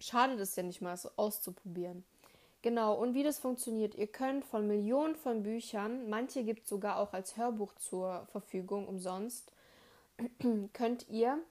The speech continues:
ein Kindle Unlimited Buch runterladen, das steht auch immer dabei, Kindle Unlimited,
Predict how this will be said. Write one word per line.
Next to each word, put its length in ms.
ein 160
Kindle 760
Unlimited 760
Buch 360
runterladen, 440
das 100
steht 200
auch 100
immer 120
dabei, 300
Kindle 340
Unlimited, 640